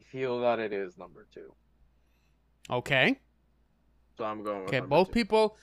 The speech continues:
Speaker 2: are saying that there is a, there is not a pair of mysterious legs named fifty percent Chad.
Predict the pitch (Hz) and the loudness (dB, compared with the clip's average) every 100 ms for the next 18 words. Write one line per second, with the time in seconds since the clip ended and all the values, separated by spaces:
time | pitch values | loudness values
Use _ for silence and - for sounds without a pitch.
0 | - - - 165 - 208 196 180 160 180 | -20 -10 -2 0 4 4 4 2 2 4
1 | 185 170 170 160 156 156 160 156 170 196 | 4 2 0 -4 -2 0 2 0 4 6
2 | 233 208 214 208 185 185 - 208 202 190 | 8 6 6 6 6 2 0 -2 0 0
3 | 190 185 175 160 165 165 - 180 - 180 | 2 2 2 0 -2 -2 2 2 2 -6
4 | 165 - 156 - 143 101 90 | -4 -2 -2 0 0 0 -2